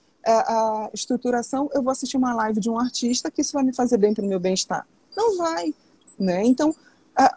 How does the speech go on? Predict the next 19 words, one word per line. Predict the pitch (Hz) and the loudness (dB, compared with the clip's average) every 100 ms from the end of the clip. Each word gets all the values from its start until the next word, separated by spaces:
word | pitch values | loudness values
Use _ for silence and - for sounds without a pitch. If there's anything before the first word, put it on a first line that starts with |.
| _ | _
o | 302 | 0
que | - 523 | 2 0
funciona | - 427 - 311 254 | 0 0 2 2 2
pra | - 220 | 2 -2
uma | 196 | -2
pessoa, | 190 180 - 302 339 214 175 _ - | -2 -2 2 2 2 0 -4 _ -2
muitas | 302 294 | 0 2
vezes | 262 262 294 | 2 2 2
não | 311 | 0
funciona | 330 339 - 359 359 | -2 -6 -6 -4 -6
pra | 370 311 214 | -2 0 2
outra | 202 180 | 0 -2
pessoa. | - - - - - _ _ _ | -2 -2 -2 -6 -10 _ _ _
Então, | 294 269 | 2 4
a | 285 | 2
primeira | 294 294 302 403 403 _ _ | 2 2 2 -2 -6 _ _
coisa | - 311 330 349 370 - _ | 2 4 4 2 -2 -6 _
é | 262 269 - _ | -4 -4 -8 _
autoconhecimento. | 240 254 247 - 285 277 320 320 208 - | -2 -2 -2 0 0 0 -4 -2 -2 -4